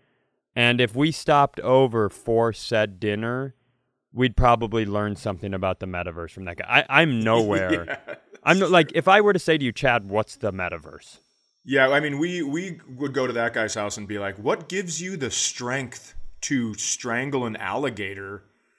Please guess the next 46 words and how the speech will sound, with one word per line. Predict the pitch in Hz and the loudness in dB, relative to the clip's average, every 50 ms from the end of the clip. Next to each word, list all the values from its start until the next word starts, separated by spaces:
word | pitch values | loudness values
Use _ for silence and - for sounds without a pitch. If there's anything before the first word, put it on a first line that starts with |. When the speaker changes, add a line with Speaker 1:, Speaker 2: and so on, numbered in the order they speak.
| _ _ _ _ | _ _ _ _
Speaker 2:
And | 117 120 | -6 -4
he | 131 135 | -2 -2
just | 127 120 - - | -2 -2 -2 -2
goes, | 127 117 110 104 101 101 - - _ _ _ _ _ _ - | -2 -2 -2 -4 -4 -8 -10 -14 _ _ _ _ _ _ 2
"Oh, | 139 143 | 6 8
I | 135 131 | 8 8
just | 131 131 - - | 6 4 0 -4
pretend | - 117 - 135 127 123 120 | -6 -4 -2 -2 -2 0 0
it's | 104 - - 95 | -2 -4 -6 -10
Zuckerberg." | 95 90 110 117 120 120 110 101 92 87 92 87 85 82 - _ _ _ - - 123 104 | -8 -2 -2 -2 -2 -2 -4 -10 -10 -10 -12 -14 -14 -16 -20 _ _ _ -16 -12 -8 -6
You're | 92 101 | -4 -4
like, | 101 101 - | -4 -4 -4
Speaker 1:
<laughs> | - | -4
Speaker 2:
"Oh, | 247 262 254 254 | -2 0 0 0
okay, | 269 262 - 104 87 87 82 _ _ - | -2 -2 -4 -8 -8 -10 -14 _ _ -12
all | 139 104 | -12 -10
right." | 90 73 - - - | -10 -12 -14 -10 4
Speaker 1:
I've | - 160 180 | 6 6 8
Speaker 2:
So | 175 | 10
Speaker 1:
got | 190 165 165 | 10 10 10
Speaker 2:
you | - - | 10 8
Speaker 1:
some | 160 151 | 4 2
Speaker 2:
know | 143 139 | 2 4
a | 143 | 4
Speaker 1:
real | 156 156 151 147 135 | 6 6 6 6 6
Speaker 2:
lot. | 143 147 | 6 4
Speaker 1:
issues | 143 - - 123 120 107 113 | 4 4 2 -2 -4 -4 0
with | 123 127 120 107 | 0 0 0 0
the | 107 113 107 | -2 -4 -2
metaverse. | 113 120 131 135 127 117 117 110 101 104 104 101 101 95 90 82 - - - - _ _ _ _ | 0 2 4 6 6 6 4 2 2 2 2 2 2 0 0 -4 -6 -10 -12 -14 _ _ _ _
Speaker 2:
Yeah. | - - 131 127 | -16 -16 -12 -10
Yeah. | 139 135 110 98 - 107 - _ _ _ _ _ _ _ _ _ _ | -10 -10 -10 -12 -16 -18 -20 _ _ _ _ _ _ _ _ _ _
Speaker 1:
That'd | - 147 180 208 185 | 6 8 8 8 6
be | 202 214 | 6 4
a | 202 | 4
great | 156 143 156 156 160 151 | 4 6 4 4 2 2
Skeet | - - - 143 143 - | -2 -4 -2 -2 -2 -2
McGraw | 131 131 120 113 123 123 127 131 139 - | -2 -4 -2 2 4 6 6 6 4 2
song. | - 123 107 104 104 104 101 98 - _ _ _ _ _ _ | 0 0 0 0 0 -2 -6 -8 -14 _ _ _ _ _ _
"Well, | - 101 101 101 107 | -6 -2 0 2 4
I | 123 143 156 170 | 4 4 4 2
got | 170 175 165 160 165 170 165 170 165 165 165 165 160 | 2 4 4 4 6 6 4 4 4 2 2 0 0
issues | 165 180 170 - - - 139 160 160 151 151 151 139 104 | 0 0 0 0 -2 -2 -2 0 0 0 0 0 -2 -2
with | 107 123 139 135 127 123 117 110 101 98 95 92 90 | -2 0 2 2 2 2 2 0 -2 -4 -6 -6 -6
the | 90 92 | -6 -4
metaverse." | 90 90 90 90 95 101 98 110 123 120 120 123 120 - - | -2 -2 0 0 0 0 2 2 2 2 2 0 -2 -2 -6